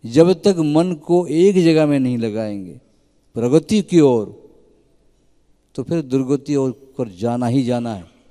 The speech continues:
प्रगति और दुर्गति दोनों शक्ति आपस में खिंच रहा है।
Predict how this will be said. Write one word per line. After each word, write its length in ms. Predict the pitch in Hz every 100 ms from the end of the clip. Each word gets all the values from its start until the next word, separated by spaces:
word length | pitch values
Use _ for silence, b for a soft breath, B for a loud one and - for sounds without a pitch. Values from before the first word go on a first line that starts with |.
| _ _ _ _ _ _ _ _ _ _ -
प्रगति 420 | 151 156 165 190
और 120 | 196 180
दुर्गति 500 | 156 170 175 175 170
दोनों 280 | 135 165 180
शक्ति 600 | - 170 - 180 165 139 - _ _ _
आपस 360 | 127 139 139 165
में 200 | 151 156 139 - _ _ _ _ _ _ _ -
खिंच 180 | 143 156
रहा 160 | 143
है। 180 | 101 98